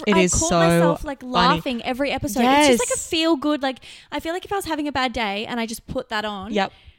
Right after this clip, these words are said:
Speaker 2: I would just,
Speaker 1: It's
Speaker 2: like,
Speaker 1: really
Speaker 2: laugh.
Speaker 1: comforting.
Speaker 2: It's light. It's, like, breezy. It's, like, funny.
Speaker 1: Yep.
Speaker 2: It's comforting.
Speaker 1: Have you watched Sex and the City, the series?
Speaker 2: No.
Speaker 1: See, that's another one you need to watch
Speaker 2: Carrie
Speaker 1: it.
Speaker 2: Bradshaw. What's that, like, s-,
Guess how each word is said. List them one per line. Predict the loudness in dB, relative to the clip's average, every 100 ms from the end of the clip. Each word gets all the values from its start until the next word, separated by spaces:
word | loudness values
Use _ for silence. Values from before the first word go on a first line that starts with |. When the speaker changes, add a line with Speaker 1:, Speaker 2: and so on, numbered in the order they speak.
| _ -2
Speaker 2:
I | -2
would | 0
just, | -2 -4
Speaker 1:
It's | 0
Speaker 2:
like, | 4
Speaker 1:
really | 6 4
Speaker 2:
laugh. | 2
Speaker 1:
comforting. | -4 -4 -6 -6
Speaker 2:
It's | -6
light. | -10 -2 2 2 2 -2 -6
It's, | -8 -8 -16 -8
like, | -8 -8
breezy. | -6 -6 -4 -6 -6 -6 -6
It's, | -8 -8
like, | -10 -12
funny. | -12 -4 -2 -2 -4 -6 -8 -8
Speaker 1:
Yep. | -2 -2
Speaker 2:
It's | -2
comforting. | -6 -6 -6 -8 -12 -12
Speaker 1:
Have | -4 -2
you | -2 0
watched | -2 -2
Sex | -6 -6 -4
and | -6
the |
City, | -4 -6 -4
the | -4 -4
series? | -10 -12 -6 -2 0 0 -4 -6 -8
Speaker 2:
No. | -4 -2 -2 -4 -12 _ -20
Speaker 1:
See, | -4 -2
that's | 0 -2
another | -2 -2 0
one | -2
you | -4
need | -6 -6 -6 -6
to | -6
watch | -4
Speaker 2:
Carrie | -2 -2 -2
Speaker 1:
it. | -2
Speaker 2:
Bradshaw. | -4 -6 -10 -6 -6 -6 -8 -12 _
What's | -8 -8 -8
that, | -8 -6
like, | -6 -10 -12
s-, | -16 -16